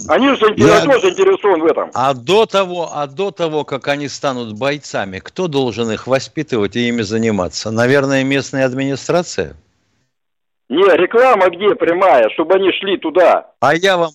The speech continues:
Speaker 3: про что? Мы
Speaker 1: Ну.
Speaker 3: рекламируем что? Мы рекламируем,
Speaker 1: Правильно.
Speaker 3: чтобы
Speaker 1: А,
Speaker 3: люди с
Speaker 1: ну а
Speaker 3: гражданских
Speaker 1: почему вот по
Speaker 3: добровольцев
Speaker 1: телевизору? В вашей же газете
Speaker 3: Если
Speaker 1: нету этого.
Speaker 3: твою
Speaker 1: Почему?
Speaker 3: Да, ёлки-палки, я с кем разговариваю? Вы робот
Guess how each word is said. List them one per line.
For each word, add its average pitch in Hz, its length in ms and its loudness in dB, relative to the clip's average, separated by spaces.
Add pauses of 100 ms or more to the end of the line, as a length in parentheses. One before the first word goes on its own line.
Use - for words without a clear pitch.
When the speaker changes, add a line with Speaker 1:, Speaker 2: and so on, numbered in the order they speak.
Speaker 3:
про 165 180 -4
что? - 520 -10 (440)
Мы 143 200 -10
Speaker 1:
Ну. 180 60 -6
Speaker 3:
рекламируем 147 760 0
что? - 320 -8 (480)
Мы 156 200 0
рекламируем, 139 480 2
Speaker 1:
Правильно. 190 260 6
Speaker 3:
чтобы 170 180 4
Speaker 1:
А, - 40 2
Speaker 3:
люди 123 200 -2
с 110 120 -4
Speaker 1:
ну 95 60 -10
а 123 60 -4
Speaker 3:
гражданских 403 240 4 (240)
Speaker 1:
почему 285 80 4
вот 294 60 6
по 277 40 6 (160)
Speaker 3:
добровольцев 277 400 4
Speaker 1:
телевизору? 208 600 2 (180)
В 143 80 -8
вашей 240 400 4
же 202 120 2
газете 208 480 2
Speaker 3:
Если 196 100 -2
Speaker 1:
нету 196 260 4
этого. 180 140 4
Speaker 3:
твою 170 300 4
Speaker 1:
Почему? 170 420 0 (160)
Speaker 3:
Да, 151 80 -6 (460)
ёлки-палки, 135 520 -2
я 160 160 0
с - 60 -8
кем 196 220 -2
разговариваю? 127 680 0
Вы 151 140 2
робот 196 500 0